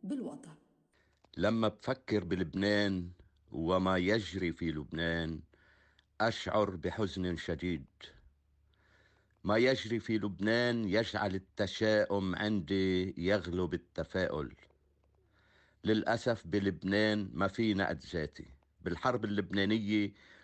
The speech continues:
Speaker 2: راح مئات آلاف الضحايا ومئات آلاف المهاجرين، وما ضل حجر على حجر،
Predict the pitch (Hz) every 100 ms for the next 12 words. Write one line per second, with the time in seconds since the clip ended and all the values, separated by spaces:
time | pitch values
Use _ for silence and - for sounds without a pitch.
0 | - 107 117 110 101 107 110 120 123 -
1 | 104 101 95 120 110 82 - 90 - 87
2 | 76 67 52 80 95 113 120 117 - -
3 | 101 98 113 113 - 104 98 92 98 82
4 | 87 92 78 64 - - - _ 92 101
5 | 107 123 127 117 104 120 117 104 95 95
6 | 95 87 113 104 87 76